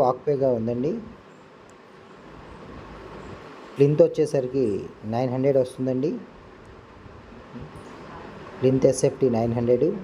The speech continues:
టోటల్ ఎస్ఎఫ్టీ పదకొండు వందల ఇరవై వస్తుందండి. ముప్పై ఆరు గజాలు రిజిస్ట్రేషను. ఈస్ట్ ఫేస్తో ఉన్న ఈ కన్‌స్ట్రక్షన్ అండి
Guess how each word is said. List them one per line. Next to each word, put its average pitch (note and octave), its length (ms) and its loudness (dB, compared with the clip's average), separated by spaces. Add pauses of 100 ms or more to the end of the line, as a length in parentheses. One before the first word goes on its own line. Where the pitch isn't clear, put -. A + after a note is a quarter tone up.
(960)
టోటల్ C#3+ 300 6
ఎస్ఎఫ్టీ C3 400 0 (240)
పదకొండు C3 340 2
వందల B2+ 220 2
ఇరవై A#2 260 4
వస్తుందండి. B2 480 -2 (1300)
ముప్పై D3+ 260 4 (140)
ఆరు C3+ 200 4
గజాలు C#3 440 4
రిజిస్ట్రేషను. C3+ 720 -2 (1700)
ఈస్ట్ E3+ 300 2
ఫేస్తో D3+ 380 4
ఉన్న C3 220 2
ఈ B2+ 120 -2
కన్‌స్ట్రక్షన్ C3+ 560 -2
అండి A#2+ 140 2